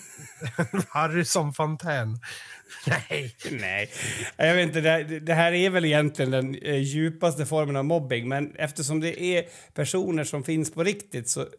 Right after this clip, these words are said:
Speaker 2: eller vänta. Ja, skit, vi släpper det där.
Speaker 1: Va?
Speaker 2: Eh.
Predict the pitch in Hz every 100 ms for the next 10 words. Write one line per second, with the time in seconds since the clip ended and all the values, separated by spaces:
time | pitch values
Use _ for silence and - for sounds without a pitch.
0 | - 170 165 175 170 143 - _ _ _
1 | _ 139 117 - _ - 143 160 147 156
2 | - - 147 131 - _ _ _ _ _
3 | _ _ - 131 123